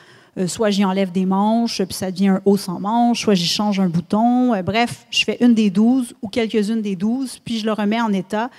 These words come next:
sensiblement dans sa forme originale. Pour le reste, donc ce qui va venir de la matière, donc, euh, notre salle de matière, là, on a quinze modèles. C'est plus des accessoires, finalement.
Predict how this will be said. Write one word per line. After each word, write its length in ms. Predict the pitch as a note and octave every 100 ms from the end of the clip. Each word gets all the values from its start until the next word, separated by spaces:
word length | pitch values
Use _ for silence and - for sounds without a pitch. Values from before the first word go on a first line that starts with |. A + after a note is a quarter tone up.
| - _ _
sensiblement 720 | - A#3+ - G#3+ G#3 G3 A3+
dans 120 | A3+
sa 180 | G3 F#3
forme 280 | - G#3+ G#3+
originale. 460 | G3+ F#3 F#3 E3+ - _ _ _ _ _ _ _ _ _ _ _ -
Pour 160 | A3+ A3
le 100 | G3
reste, 380 | A3 G4 -
donc 240 | G3 F3 -
ce 120 | -
qui 140 | -
va 160 | F3+ G3+
venir 400 | F3+ A3 A#3 A3+
de 80 | G3
la 160 | F#3
matière, 680 | F3+ F#3 - G3 G3+ F#4 B3
donc, 300 | G3 G3 -
euh, 340 | F3+ G3 - - - -
notre 360 | F#3+ F#3+ F#3+ F#3+
salle 220 | G#3 G3
de 80 | F#3
matière, 480 | F3+ - F#3+ C4 D4+ _ - - _
là, 100 | A3
on 120 | C#4 C4
a 80 |
quinze 420 | G3 - D4+ D#4 A#3
modèles. 360 | G#3+ F#3+ F3+ -
C'est 160 | -
plus 220 | G#3+ D#4
des 180 | C4+ A3+
accessoires, 640 | A3+ - G#3+ - B3 E3+
finalement. 400 | - G3 F3+ G3